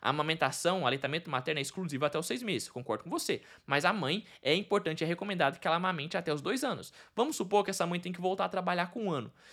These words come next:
Só que ela não consegue tá toda hora fornecendo o peito pra essa criança. O que que ela pode fazer?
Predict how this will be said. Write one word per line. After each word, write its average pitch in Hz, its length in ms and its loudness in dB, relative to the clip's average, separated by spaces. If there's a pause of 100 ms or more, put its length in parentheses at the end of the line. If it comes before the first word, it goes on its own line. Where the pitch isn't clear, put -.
Só 311 140 0
que 302 100 -2
ela 269 100 6
não 247 120 0
consegue 254 400 2
tá 233 160 0
toda 220 200 2
hora 196 240 8
fornecendo 202 680 -2
o 208 100 -2
peito 175 340 2
pra 175 80 -2
essa 175 140 -4
criança. 123 260 -6
O - 40 -20
que 185 100 2
que 175 60 0
ela 160 180 4
pode 135 240 2
fazer? 165 380 0